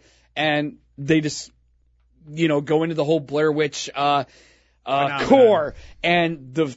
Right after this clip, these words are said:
Speaker 1: the trailer looks really cool, really creepy. It kinda has that same feel that the Blair Witch Project, the original, had. So anyways, Hall H was surprised last night. They all got to watch the premiere of the movie last night. That was under the secret name, The Woods.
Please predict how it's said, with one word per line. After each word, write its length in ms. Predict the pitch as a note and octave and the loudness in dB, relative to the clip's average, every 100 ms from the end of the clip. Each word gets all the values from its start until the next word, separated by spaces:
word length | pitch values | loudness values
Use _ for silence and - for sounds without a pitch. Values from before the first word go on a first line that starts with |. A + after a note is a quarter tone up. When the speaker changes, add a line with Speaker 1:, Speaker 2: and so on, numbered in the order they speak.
| _ | _
Speaker 1:
the 120 | D3+ | -8
trailer 580 | - E3+ F3+ G3+ G#3 G3 | -4 0 2 4 4 2
looks 280 | D#3+ B2+ C3 | 0 -6 -8
really 540 | C3 D3+ G3+ G3 E3 | -6 2 4 4 2
cool, 480 | - F3+ F3+ F#3 D#3 | -4 2 2 2 2
really 260 | D#3 G3 F#3+ | 2 2 0
creepy. 400 | - F#3 E3+ F3 | -4 -6 -4 -6
It 60 | |
kinda 200 | - F#3 E3+ | -2 -2 0
has 220 | F3+ D#3+ | -2 -2
that 180 | D#3 - | -6 -8
same 280 | - F#3+ | -10 -8
feel 380 | F3+ - F#3 D#3+ | -10 -6 -2 -2
that 120 | D3+ | -4
the 80 | C#3+ | -8
Blair 300 | C3+ C3+ D#3 | -8 -4 -2
Witch 240 | D3+ D3+ - | -2 -6 -6
Project, 380 | C#3 C#3 C3 | -6 -6 -8
the 80 | B2+ | -12
original, 420 | A#2+ C#3+ C#3+ D3 | -8 -8 -6 -10
had. 300 | A#2+ C3 B2+ - - - - | -8 -6 -8 -10 -20 -20 -20
So 140 | - F#3+ | 2 4
anyways, 240 | A3+ G3 | 4 2
Hall 260 | D3 A3+ G#3+ | 4 4 6
H 180 | A#3 F#3+ | 0 0
was 140 | F#3+ | -4
surprised 440 | - - F#3 G3+ F#3 | -4 -2 2 2 0
last 180 | F#3+ F#3+ | -2 -2
night. 160 | F#3 | -4
They 100 | E3 | -4
all 180 | D3+ F#3+ | 0 2
got 140 | F3+ | 0
to 60 | E3+ | 2
watch 260 | F3 E3+ - | 2 2 -2
the 100 | D3+ | -8
premiere 300 | D3+ D#3+ F3+ | -4 0 0
of 60 | |
the 60 | E3 | 2
movie 240 | D#3+ E3+ | 0 2
last 300 | E3 D#3 D3 | 2 0 0
night. 340 | D#3+ D#3+ - - - - | -2 -4 -4 -14 -20 -10
That 100 | C#3+ | -8
was 140 | C#3+ | -6
under 240 | E3 E3 D#3 | -6 -6 -6
the 120 | D3 | -8
secret 440 | - E3 D#3+ E3+ | -6 -6 -6 -8
name, 220 | D3+ D3+ | -8 -6
The 100 | C#3+ | -6
Woods. 400 | B2+ D#3+ F3+ E3+ | -2 2 2 0